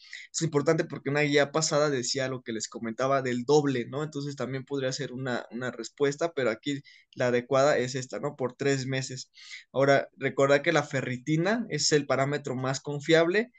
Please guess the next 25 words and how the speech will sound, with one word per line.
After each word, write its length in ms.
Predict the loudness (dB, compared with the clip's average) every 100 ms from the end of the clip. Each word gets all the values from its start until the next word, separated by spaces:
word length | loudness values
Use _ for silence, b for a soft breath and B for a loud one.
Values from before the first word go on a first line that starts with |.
| b _
y 80 | -2
el 100 | 0
primero 300 | 0 0 0
que 80 | -2
se 100 | -4
modifica 500 | -2 -2 0 0 2
y 60 |
el 100 | 2
último 420 | 2 -2 -4 -4 -6
que 120 | -6
se 160 | -6
corrige. 420 | -4 0 0 0 -4
Por 180 | -4
eso 140 | -4 -2
ahí 300 | -4 -6 -12
nos 300 | -10 -8 -4
dicen 300 | -2 0 -2
que 140 | -4
realmente 500 | -2 -2 -2 -4 -2
la 100 | -2
anemia 340 | -2 -2 0 0
la 120 | 0
tendríamos 500 | -2 -2 -2 -2 -4
que 120 | -2
diagnosticar 680 | 0 0 -2 -6 -2 0 0